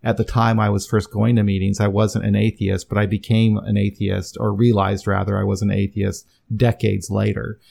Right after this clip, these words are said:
And upon having that realization, um, it was a kind of a, it's kind of a difficult thing for me to figure out. Am I gonna stay or leave, or how am I gonna make this work? And then ultimately, and we can talk about this later, I found the secular A A community where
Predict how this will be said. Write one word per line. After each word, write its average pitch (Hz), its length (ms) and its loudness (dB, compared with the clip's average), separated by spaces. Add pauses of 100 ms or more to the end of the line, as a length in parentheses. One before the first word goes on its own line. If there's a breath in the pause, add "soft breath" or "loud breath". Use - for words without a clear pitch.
(240 soft breath)
And 113 160 4
upon 120 300 2
having 117 300 2
that 101 160 2
realization, 107 960 2
um, 98 440 0
it 110 100 0
was 107 160 0
a 101 120 -2
kind 110 200 0
of 98 80 0
a, 98 240 -4 (360)
it's - 160 0
kind 120 160 2
of 104 80 2
a 95 40 2
difficult 107 480 -2 (200)
thing 117 260 2
for 113 100 0
me 101 140 2
to 98 80 -2
figure 104 320 0
out. 101 320 2 (220 soft breath)
Am 110 100 4
I 107 100 2
gonna 98 200 0
stay 117 420 4
or 101 140 2
leave, 107 420 0
or 95 100 0
how 104 160 0
am 101 60 0
I 101 80 0
gonna 95 160 0
make 95 200 0
this - 200 -4
work? 101 280 2
And 101 80 -2
then 101 100 4
ultimately, 98 680 2
and 117 80 4
we 110 60 4
can 110 120 2
talk 101 200 4
about 98 220 2
this 98 200 -2
later, 101 340 2
I 95 120 2
found 101 280 2
the 90 80 -2
secular 98 460 0
A 98 200 2
A 98 100 4
community 92 520 2
where 92 340 0